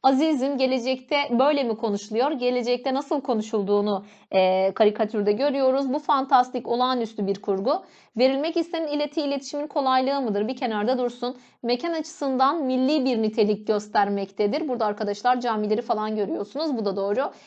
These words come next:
Nesnelerin adlandırılmasında mizahi bir üslup benimsenmiştir. Bakalım, "Müşerref oldum demek zaman seyyahısınız." diyor. "Kim bilir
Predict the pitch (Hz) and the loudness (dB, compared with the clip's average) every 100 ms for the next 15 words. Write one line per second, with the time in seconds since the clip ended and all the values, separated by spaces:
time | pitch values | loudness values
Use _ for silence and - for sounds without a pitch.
0 | - - 240 247 262 262 349 277 277 269 | -12 -2 0 0 0 2 0 -2 0 0
1 | 254 262 247 254 254 277 262 247 233 247 | 0 0 -2 -4 -2 0 0 -2 0 0
2 | 269 254 262 247 - 269 254 220 196 202 | 0 0 -2 -4 -6 -6 0 0 0 -2
3 | 202 190 196 - 311 311 _ _ - 233 | -4 -4 -6 -4 -4 -6 _ _ -6 -2
4 | 240 214 220 226 285 262 294 285 233 208 | 0 2 0 0 0 2 2 2 2 2
5 | 208 214 240 285 247 240 240 247 247 202 | 0 0 -2 -2 -4 -2 -2 -4 -4 -2
6 | 196 190 185 185 185 190 - _ _ _ | 0 -2 -8 -10 -12 -12 -20 _ _ _
7 | _ _ _ _ _ 190 208 226 339 - | _ _ _ _ _ 0 4 4 2 -8
8 | _ _ _ _ - 339 359 285 240 247 | _ _ _ _ -4 0 2 2 4 2
9 | 247 | 2